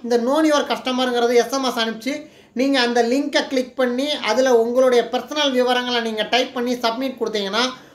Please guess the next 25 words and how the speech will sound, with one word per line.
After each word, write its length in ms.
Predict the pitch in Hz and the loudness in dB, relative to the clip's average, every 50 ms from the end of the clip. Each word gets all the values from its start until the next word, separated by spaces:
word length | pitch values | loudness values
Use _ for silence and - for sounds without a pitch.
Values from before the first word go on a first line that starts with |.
| - _ | -8 _
உங்களுடைய 420 | 226 240 254 262 269 262 262 254 254 | 2 2 4 4 4 4 4 2 2
personal 340 | 254 254 247 285 285 285 262 | -2 -2 0 0 0 2 4
விவரங்களை 460 | 254 240 240 233 226 226 233 262 262 | 4 4 4 4 4 2 0 0 0
அவங்க 280 | 247 240 233 233 226 233 | 0 0 0 -2 -2 2
திருடிடுறாங்க 640 | - 240 254 247 247 233 226 214 220 202 196 202 214 226 220 202 196 | 2 2 2 4 2 0 2 2 0 -2 0 0 2 2 2 2 0
அப்படிங்கிறது 440 | 196 - - 220 220 214 214 226 254 | -2 -4 -6 -6 -4 -2 -2 -2 0
ஐ 240 | 247 214 233 269 262 | 2 2 2 0 -2
சி 160 | - 294 294 | -4 -4 -2
ஐ 140 | 285 277 - | -2 -2 -2
சி 180 | - 254 240 | 0 -2 -2
ஐ 60 | 220 | 0
பேங்க்ல 300 | 196 220 220 226 220 214 | 0 -2 -4 -2 -2 -2
இருந்தே 200 | 214 214 220 240 | -2 -2 0 -2
சொல்லியிருக்காங்க. 540 | 233 233 226 208 202 196 196 190 196 233 262 - - - - - - - | -2 0 -2 -4 -4 -4 -4 -4 -4 -4 -4 -6 -8 -14 -20 -20 -8 2
அது 200 | - 226 269 277 | 2 4 6 6
ஒரு 220 | 269 262 240 247 - | 4 4 4 2 2
போலியான 440 | 254 277 294 294 285 285 285 285 294 | 2 2 2 2 2 0 0 0 0
இணையதளமா 600 | 277 254 254 254 247 240 247 226 226 226 240 254 | 0 0 0 0 0 0 0 -2 0 0 -2 -2
அந்த 120 | 254 233 226 | -2 -2 -2
மாதிரி 300 | 220 233 240 247 226 220 | -2 -2 0 0 -2 -2
மெசேஜ் 240 | 214 220 240 240 226 | -2 0 0 2 2
எல்லாம் 240 | 233 233 233 220 | 2 0 0 -2
அனுப்புறாங்க 320 | 220 208 220 220 214 214 214 208 | -4 -4 -2 -2 -2 -2 -2 -4
அப்படின்னு 280 | 208 202 202 202 196 190 | -2 -2 -2 -4 -4 -4
இருக்கிறாங்க. 320 | 180 180 185 185 180 190 | -6 -6 -6 -6 -2 0